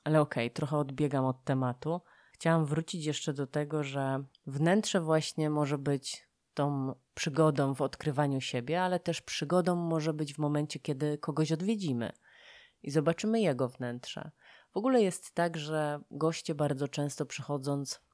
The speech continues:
siadają tak, żeby mieć ścianę za plecami. Nie wiem, czy to zauważyliście, ale ja zaczęłam zwracać na to mocną uwagę. I tak samo w restauracji, mm, ja bardzo często tak mam, że lubię usiąść w taki sposób, żeby mieć ogląd całości. Trochę jak widz,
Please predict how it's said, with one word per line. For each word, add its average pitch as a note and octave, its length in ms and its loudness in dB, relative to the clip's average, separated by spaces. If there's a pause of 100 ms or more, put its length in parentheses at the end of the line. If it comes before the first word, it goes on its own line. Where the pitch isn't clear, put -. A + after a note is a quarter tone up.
(220)
siadają D#3+ 720 2 (180)
tak, G3+ 200 4
żeby F3+ 220 4
mieć D#3+ 260 4
ścianę E3+ 420 4
za D3 120 4
plecami. C3+ 600 -4 (240)
Nie E3+ 120 -2
wiem, E3+ 140 2
czy - 120 -8
to D3 140 -6
zauważyliście, C#3 880 -2
ale D3+ 340 0
ja C#3 160 0
zaczęłam C#3 400 -2
zwracać C3+ 400 -2
na C#3 120 -2
to C#3 120 -2
mocną C3+ 400 -2
uwagę. B2+ 380 -4 (460)
I - 20 -20
tak G#3+ 180 0
samo G3+ 240 4
w F3+ 60 -2
restauracji, D3+ 1040 0
mm, B2 380 -10 (120)
ja C#3+ 200 4
bardzo C3+ 280 2
często C3 360 -4
tak B2+ 220 -4
mam, C#3+ 220 0
że D3 120 0
lubię E3 460 2
usiąść D3 340 -4
w - 60 -12
taki D#3 260 -4
sposób, C#3+ 380 -6
żeby C#3+ 220 -2
mieć C#3 260 -2
ogląd C3 420 -2
całości. - 640 -10 (100)
Trochę B3+ 280 4
jak E3+ 220 6
widz, D#3 540 -4